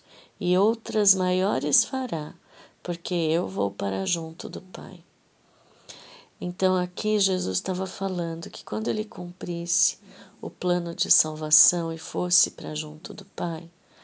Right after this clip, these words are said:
o Espírito Santo desceria para morar dentro da gente. E este Espírito Santo nos capacitaria a fazer coisas maiores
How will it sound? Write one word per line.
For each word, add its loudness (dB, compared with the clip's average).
o -4
Espírito 2
Santo 0
desceria 4
para -6
morar -4
dentro -4
da -6
gente. -6
E 2
este 4
Espírito 0
Santo 4
nos 2
capacitaria -2
a -6
fazer 2
coisas 2
maiores 0